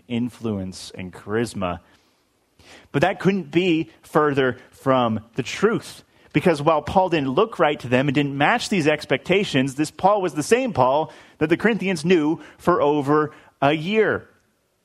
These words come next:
And Paul was having to tell them that their ideas of meekness are backwards, that meekness is not born out of weakness. Meekness is not weakness, but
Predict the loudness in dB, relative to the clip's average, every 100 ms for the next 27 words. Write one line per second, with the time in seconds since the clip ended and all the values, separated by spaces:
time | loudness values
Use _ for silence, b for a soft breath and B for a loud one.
0 | _ 0 0 2 2 2 0 0 2 2
1 | 0 0 2 2 2 -2 0 2 2 2
2 | 0 0 2 2 0 0 -2 -2 -4 -4
3 | 0 0 2 2 0 0 0 0 0 0
4 | 0 -6 -4 -4 -4 -4 -2 -2 -4 -10
5 | -16 B B B -6 -2 2 2 0 -2
6 | 0 2 2 2 2 2 0 -2 -4 -4
7 | -10 -8 -8 -6 -2 -4 -6 -4 -2 -2
8 | -8 -14 -10 -2 -2 -2 -2 0 0 -4
9 | -8 -6 -6 -4 -2 -2 -4 -14 b b
10 | b b _ -2 -2